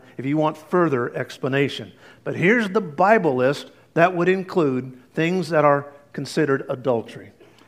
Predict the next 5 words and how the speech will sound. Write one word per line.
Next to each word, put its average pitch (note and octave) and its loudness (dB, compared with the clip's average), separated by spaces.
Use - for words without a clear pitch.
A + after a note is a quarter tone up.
Uncleanness, D#3 -2
fornication, C#3 -2
lasciviousness, C#3 -2
lust, B2+ 0
effeminacy, C3+ -2